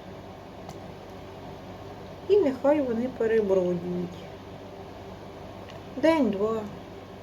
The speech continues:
Перебродили. Потім промила через ситечко. І виклала або на газетку, або на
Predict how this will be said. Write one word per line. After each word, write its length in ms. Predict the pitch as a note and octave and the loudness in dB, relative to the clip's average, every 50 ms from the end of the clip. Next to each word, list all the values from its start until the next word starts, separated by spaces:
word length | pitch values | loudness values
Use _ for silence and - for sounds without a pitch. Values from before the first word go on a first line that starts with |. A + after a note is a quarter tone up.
| - - - - - - - - - - - - - - - - - - - - - - - - - - - - - - - - - - - - - | -14 -14 -14 -12 -12 -12 -12 -12 -12 -6 -6 -6 -6 -6 -8 -10 -12 -12 -12 -12 -12 -12 -12 -12 -12 -12 -12 -12 -14 -14 -14 -12 -12 -12 -12 -6 2
Перебродили. 920 | - A3 G#3 G3+ G3 G3 F#3+ F#3+ G3 G#3 G#3+ C4 E4 G4 G4 F#4+ F#4 F#4 F4+ - - - - - - - - - - - - - - | 4 6 8 8 8 8 8 8 8 8 8 8 8 10 10 10 8 6 2 -2 -8 -14 -14 -16 -16 -16 -14 -12 -12 -12 -12 -8 0
Потім 400 | - G#3 G#3 G3 G3 - - F3+ F#3 - - - - - - - - - - - - - - - - - - - - - - - - - - - - - - - - - - - - - - - - - - - | 2 4 4 4 2 -2 -6 -6 -6 -6 -10 -12 -14 -14 -14 -14 -14 -14 -14 -14 -14 -14 -14 -14 -12 -12 -12 -12 -12 -12 -12 -12 -12 -12 -12 -12 -12 -12 -12 -14 -12 -12 -12 -12 -12 -12 -12 -12 -12 -6 0 4
промила 840 | A#3 A3+ A#3+ B3 A#3 G#3 F#3 F#3 F#3 F#3 F#3 F#3+ F#3 F#3 G3 B3+ D#4+ | 8 10 10 12 10 10 8 6 2 2 0 0 2 2 2 2 2
через 480 | - - F4+ F4 E4+ F4 F4 - - - | 2 4 4 4 6 4 2 2 0 0
ситечко. 640 | F4+ F4+ F4 - F4 F4 - - - - E4+ E4+ F4 - - - - - - - - - - - - - - - - - - - - - - - - - - - - | 0 2 2 2 0 0 0 -4 -2 0 0 0 0 -4 -12 -14 -14 -14 -14 -14 -14 -14 -14 -12 -12 -12 -12 -12 -12 -12 -12 -12 -12 -12 -12 -12 -12 -12 -10 0 6
І 120 | G4+ G#4 G4+ | 10 10 10
виклала 560 | - D4 D4+ D4 - C#4 C4+ B3+ B3 A#3+ A#3 A#3 | 10 10 6 8 8 8 8 8 8 6 4 4
або 300 | D4+ G4 G4 E4+ D#4 D#4 | 4 4 6 6 6 6
на 80 | C#4 C4+ | 6 4
газетку, 760 | B3 A3+ A3+ A3+ A3 G#3 A3+ C4 C#4+ C#4 C#4 - - - G#3+ | 4 4 2 2 2 4 4 4 4 4 2 0 -2 0 2
або 440 | G#3+ A3 A#3 A#3+ A#3+ B3+ D4 D4+ D4 | 4 6 4 4 4 6 6 8 8
на 200 | C4+ C4 A#3+ A#3 | 8 6 4 2